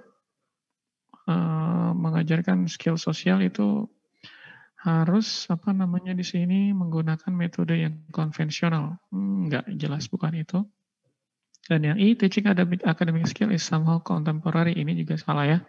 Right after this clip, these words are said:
Yang namanya pengajaran terkait dengan elementary, eh, kok elementary, apa, academic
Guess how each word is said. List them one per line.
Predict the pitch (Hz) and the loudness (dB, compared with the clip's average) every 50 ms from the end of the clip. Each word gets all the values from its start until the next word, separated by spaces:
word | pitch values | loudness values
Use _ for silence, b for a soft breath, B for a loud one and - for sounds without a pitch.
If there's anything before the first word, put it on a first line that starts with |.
| B B B B B B B B B B B B B B _ | B B B B B B B B B B B B B B _
Yang | - 156 156 151 151 | 0 0 0 0 0
namanya | 151 151 156 156 170 175 - | 2 2 4 4 4 4 2
pengajaran | - 165 151 151 147 143 151 156 156 156 156 151 160 156 | 0 2 2 2 2 4 4 4 4 4 2 0 0 0
terkait | 165 151 160 - 160 156 160 156 | 0 2 4 4 2 2 2 2
dengan | 156 151 147 147 147 143 139 170 | 2 2 2 4 2 2 4 4
elementary, | 165 147 147 151 147 147 143 - - 151 147 151 156 160 | 2 2 2 2 2 0 0 0 2 2 2 2 0 0
eh, | - 151 151 165 | 2 0 0 2
kok | - 165 160 | 2 2 2
elementary, | 139 135 135 139 143 151 - 147 151 | 2 0 0 -2 -2 -2 -2 -2 0
apa, | 170 156 147 - 165 202 - _ _ - | 0 2 4 4 4 2 0 _ _ -4
academic | 160 160 - 165 165 165 170 170 170 | 0 2 2 4 4 4 2 2 0